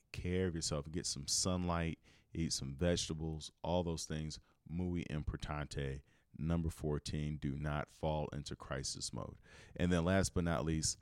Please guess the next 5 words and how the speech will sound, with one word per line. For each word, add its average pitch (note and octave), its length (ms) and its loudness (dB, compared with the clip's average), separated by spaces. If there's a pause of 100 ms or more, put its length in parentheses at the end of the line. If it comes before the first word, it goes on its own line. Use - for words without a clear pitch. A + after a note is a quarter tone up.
(500)
let G2 640 2
go D#2 640 6
of D#2+ 220 0
your D#2+ 140 2
sense - 680 2